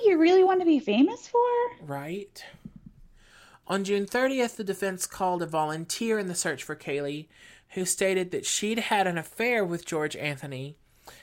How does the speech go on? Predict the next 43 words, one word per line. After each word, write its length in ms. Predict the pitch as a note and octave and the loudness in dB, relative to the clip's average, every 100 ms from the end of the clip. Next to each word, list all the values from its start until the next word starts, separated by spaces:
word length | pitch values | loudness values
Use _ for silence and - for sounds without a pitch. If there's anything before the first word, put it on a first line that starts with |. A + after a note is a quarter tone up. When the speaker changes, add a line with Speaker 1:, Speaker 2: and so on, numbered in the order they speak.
| - - | -16 -8
Speaker 2:
and 100 | F3 | -8
that 60 | |
he'd 320 | E3 G3 F3+ | -6 -8 -6
been 260 | E3+ F#3 G3 | -4 -4 -4
to 280 | - A#3 A3 | -8 -8 -4
her 180 | A#3 A3+ | -4 -4
home 600 | - F3+ D3+ D3 D#3+ - | -4 -4 -2 -4 -8 -10
and 160 | E3 E3 | -8 -4
he 80 | |
had 140 | E3 - | -6 -4
texted 440 | - F#3 - G3 | -6 -6 -6 -6
her, 300 | F3 D#3 C#3+ | -2 -2 -2
"Just 320 | C#3+ E3+ E3+ | -2 -4 -4
thinking 320 | - G3 F#3+ E3 | -4 -4 -4 -4
about 340 | D3+ C#3 - | -2 -2 -6
you, 180 | C#3+ C3 | -6 -6
I 100 | C#3 | -6
need 240 | D3+ D#3 | -8 -8
you 100 | D#3+ | -6
in 120 | D#3 D3+ | -6 -6
my 140 | C#3+ | -8
life." 520 | C3 D#2 F2+ - - _ - - - | -8 -10 -14 -18 -20 _ -20 -20 -18
She 180 | - F3+ | -8 -6
told 260 | F3+ F#3 F3+ | 0 0 0
the 60 | |
defense 420 | G3+ G#3 F#3+ E3+ - | -2 0 0 0 -4
that 80 | |
George 260 | D#3+ D3 D3+ | -4 -4 -2
Anthony 380 | B2 D3 E3 E3 | -6 -6 -6 -6
had 220 | D#3 D#3 | -6 -8
told 240 | - F#3 F#3 | -4 -4 -2
her 160 | G3+ | -4
that 160 | F3+ - | -4 -6
Caylee's 380 | - D#3 F3 - | -4 -2 -2 -2
death 300 | E3+ D#3+ E3 | -4 -6 -4
was 280 | D3+ D3 | -2 0
an 160 | - D#3+ | -2 -6
accident 520 | D3+ D#3 F#3 F3+ E3+ | -8 -8 -8 -6 -8
that 140 | D#3+ - | -8 -8
snowballed 480 | D#3+ D#3 D#3+ E3 | -6 -4 -4 -4
out 180 | D3+ D3 | -4 -6
of 100 | D#3+ | -8
control. 600 | G3 F#3 - C3 B2+ C#3+ | -10 -12 -8 -6 -6 -10